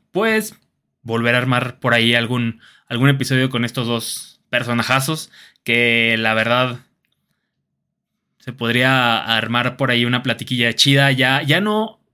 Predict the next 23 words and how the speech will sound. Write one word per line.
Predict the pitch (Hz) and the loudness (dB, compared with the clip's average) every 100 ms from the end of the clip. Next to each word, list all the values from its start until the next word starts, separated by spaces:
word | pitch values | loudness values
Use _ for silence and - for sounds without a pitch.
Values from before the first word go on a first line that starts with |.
| _ _ | _ _
como | - 190 185 | -8 -6 -6
tal, | - 196 233 233 | 0 0 0 -2
tal | 233 | -2
vez, | 214 202 | 0 -2
de | 208 | -2
Pokémon, | 175 - 202 254 302 - - - _ _ | -4 -8 -8 -4 -6 -8 -20 -20 _ _
pero | 131 113 113 110 110 107 107 | 0 2 2 2 0 -2 -4
sí | 131 | 0
alguna, | 123 113 120 117 110 - - | 0 0 -2 -2 -2 -8 -16
alguna | 110 113 110 104 - - | -12 -6 -4 -6 -10 -14
tertulia | 110 127 120 113 | -8 -2 -2 -2
por | 107 | -2
ahí. | 107 113 113 _ _ _ _ | -2 -2 -6 _ _ _ _
Que, | - | -20
por | 110 113 | -12 -4
cierto, | - 165 123 | -2 -2 -4
esta | 120 - | -8 -8
temporada | 135 113 107 113 | -6 -6 -4 -2
ya | 110 | 0
hubo | 110 101 | -2 -4
dos. | 95 104 - - _ _ _ _ _ _ _ _ _ _ _ _ | -8 -10 -14 -16 _ _ _ _ _ _ _ _ _ _ _ _
Dos | - 107 | -10 -6
tertulias. | 123 117 113 101 - | -4 -2 -2 -4 -12